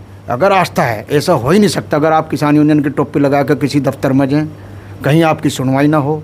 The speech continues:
बशर्ते कि आत्मविश्वास होना चाहिए कार्यकर्ता के अंदर। ऐसा किसी, कोई अधिकारी, कोई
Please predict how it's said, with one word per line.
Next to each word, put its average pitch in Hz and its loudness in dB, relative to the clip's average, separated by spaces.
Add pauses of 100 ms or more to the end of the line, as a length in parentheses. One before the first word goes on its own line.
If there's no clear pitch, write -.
(800)
बशर्ते 147 0
कि 147 -2
आत्मविश्वास 131 0
होना 123 0
चाहिए 117 -2
कार्यकर्ता 127 -2
के 123 -4
अंदर। 123 0
ऐसा 127 0
किसी, 131 2 (360)
कोई 147 4
अधिकारी, 139 2 (720)
कोई 160 4